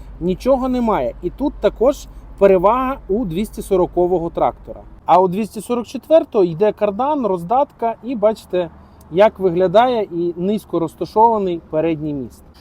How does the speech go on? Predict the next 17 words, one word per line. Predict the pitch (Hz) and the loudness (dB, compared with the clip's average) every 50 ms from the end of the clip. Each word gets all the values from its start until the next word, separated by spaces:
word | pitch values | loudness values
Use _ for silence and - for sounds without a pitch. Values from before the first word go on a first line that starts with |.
| - - - | -20 -16 -4
А | - 143 165 | 2 4 4
ось | 180 180 175 - | 4 2 0 -2
під | - 196 165 | -6 -6 -4
заднім | 160 226 247 302 - 320 277 233 | -2 -2 -2 -2 -2 -2 -2 0
мостом | 208 185 - - - 156 131 120 113 - - | -2 -2 -4 -2 -2 -2 -2 -2 -4 -8 -2
кліренс | 156 175 226 277 285 254 - | 0 0 2 2 0 -2 -2
сорок | - 208 214 240 - | -2 0 0 0 -2
шість | - - 208 185 - - | -4 -6 -6 -6 -6 -6
сантиметрів. | 156 143 123 - 127 123 117 110 98 110 110 110 - - | -8 -8 -6 -6 -8 -8 -8 -10 -10 -12 -14 -16 -10 -6
Але | 131 139 156 208 254 | -4 -2 -2 -2 -2
не | 269 240 | -2 -4
забувайте, | 196 180 170 156 156 160 190 214 - - - 185 | -4 -4 -4 -4 0 2 4 2 2 0 -4 -6
що | - - - - 151 160 165 165 156 - - - - - - - - - | -6 -8 -6 -2 0 0 0 0 -2 -6 -14 -20 -20 -20 -20 -20 -16 -10
роздатка | 135 135 143 131 123 - 202 233 226 - - 262 254 254 247 - - - - - - - - - | -6 -4 -4 -2 2 4 4 4 2 0 -6 -6 -6 -6 -10 -16 -20 -20 -20 -20 -20 -20 -20 -20
все | - - - 160 180 | -20 -10 -4 -4 -4
ж | 180 - | -4 -2
таки | - 214 196 - 220 220 226 | -4 -6 -6 -4 -8 -8 -8